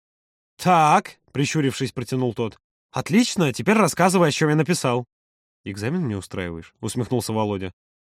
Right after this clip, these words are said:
Юра закинул в рот кусочек грейпфрута и, что-то неразборчиво промычав, пожал плечами. Володя покачал головой.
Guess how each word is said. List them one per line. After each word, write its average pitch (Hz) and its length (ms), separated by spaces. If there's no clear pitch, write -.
Юра 202 260
закинул 160 360
в 135 80
рот 170 200
кусочек 139 380
грейпфрута 143 580
и, 104 80
что-то 180 260
неразборчиво 143 640
промычав, 127 480
пожал 131 280
плечами. 107 520
Володя 170 360
покачал 147 380
головой. 113 500